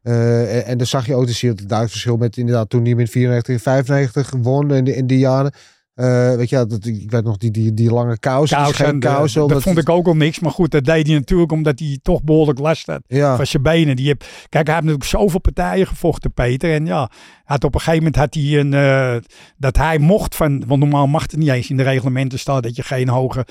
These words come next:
Speaker 2: Maar hij mocht het gewoon, anders kon hij echt niet meer vechten.
Speaker 1: Nee.
Speaker 2: Dus.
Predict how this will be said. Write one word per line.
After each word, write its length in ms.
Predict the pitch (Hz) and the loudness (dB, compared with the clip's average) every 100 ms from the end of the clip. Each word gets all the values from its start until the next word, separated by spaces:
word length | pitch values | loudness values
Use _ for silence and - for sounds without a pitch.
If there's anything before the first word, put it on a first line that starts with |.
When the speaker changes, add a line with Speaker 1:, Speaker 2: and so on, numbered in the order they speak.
| - - | -12 -6
Speaker 2:
Maar 120 | 135 | 0
hij 100 | 131 | 2
mocht 220 | 139 170 | 2 2
het 120 | 147 - | 0 -2
gewoon, 300 | 123 123 139 | -2 0 -2
anders 220 | 127 110 | -6 -8
kon 160 | 113 | -8
hij 120 | 123 131 | -6 -6
echt 160 | 147 | -6
niet 120 | 156 135 | -6 -6
meer 100 | 147 | -6
vechten. 400 | 180 156 - 104 | -4 -6 -6 -4
Speaker 1:
Nee. 320 | 123 110 98 _ _ _ - | 0 0 -4 _ _ _ -10
Speaker 2:
Dus. 420 | 123 101 - - | -8 -8 -10 -20